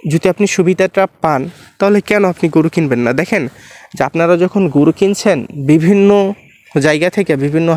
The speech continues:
হাটঘাট থেকে, আসলে আপনি নিজেই জানেন না যে গরুটা কত হাত পর্যন্ত গেছে। আপনি একটা বিষয় ভেবে দেখেন যে গরু প্রতি যদি তিন হাজার টাকাও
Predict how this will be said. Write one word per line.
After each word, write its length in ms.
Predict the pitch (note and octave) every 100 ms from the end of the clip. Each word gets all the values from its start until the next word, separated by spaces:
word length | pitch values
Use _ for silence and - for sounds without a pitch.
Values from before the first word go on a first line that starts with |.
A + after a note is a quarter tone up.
| D3+
হাটঘাট 340 | C#3+ C#3+ E3+ -
থেকে, 180 | D3 A#2 - - - - _
আসলে 200 | E3 G#3+ G3+
আপনি 120 | G#3+ F#3+
নিজেই 240 | E3+ F#3 G#3
জানেন 180 | G#3 F#3
না 60 | E3+ E3
যে 60 | D#3+
গরুটা 260 | E3 E3+ F#3+ F#3+
কত 140 | G3 G3+ F#3
হাত 140 | F3+ -
পর্যন্ত 380 | E3+ D#3 E3 D#3+ F3 G#3+ - _ - _ _
গেছে। 380 | D3 F3+ - B2 - - - F3
আপনি 140 | G3+ G#3+
একটা 140 | - G#3+
বিষয় 260 | G#3+ A#3 G#3 - C#3+
ভেবে 240 | D#3+ D3+ F3
দেখেন 240 | G#3 - F3 D#3
যে 60 | D#3+ D3+
গরু 140 | D#3 E3+
প্রতি 180 | F#3+ G#3
যদি 140 | F#3+ F#3+ -
তিন 120 | G3 F#3+
হাজার 200 | F#3 F3+
টাকাও 240 | F3+ D#3+